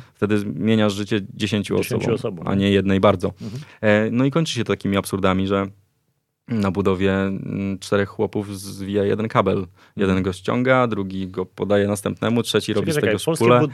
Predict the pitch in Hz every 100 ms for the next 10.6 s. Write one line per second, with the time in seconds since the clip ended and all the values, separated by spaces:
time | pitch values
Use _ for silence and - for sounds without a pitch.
0 | - 170 180 156 143 131 202 175 139 170
1 | 147 147 156 170 131 131 - 131 139 254
2 | 196 131 131 - - 156 170 254 147 180
3 | 175 156 165 165 135 139 147 139 135 143
4 | 156 143 139 135 131 131 113 117 117 160
5 | 160 151 151 143 127 151 165 135 143 131
6 | 120 120 123 117 110 107 107 - 117 139
7 | 135 143 143 135 120 104 117 139 123 120
8 | 127 131 123 - 104 98 98 95 - 98
9 | 95 101 - 101 101 104 98 107 104 95
10 | 92 95 95 95 98